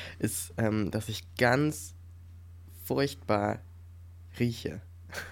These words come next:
<laughs> Ich stink wirklich so bestialisch. Also die erste Nacht, nachdem ich Testo bekommen habe, ist immer, ich wach auf und will am liebsten das komplette Bettzeug verbrennen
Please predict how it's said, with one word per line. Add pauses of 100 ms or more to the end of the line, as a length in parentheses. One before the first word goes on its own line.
(120)
<laughs> (1900)
Ich
stink
wirklich
so
bestialisch. (540)
Also
die
erste
Nacht, (140)
nachdem
ich
Testo
bekommen
habe,
ist
immer,
ich
wach
auf
und
will
am
liebsten
das
komplette
Bettzeug (120)
verbrennen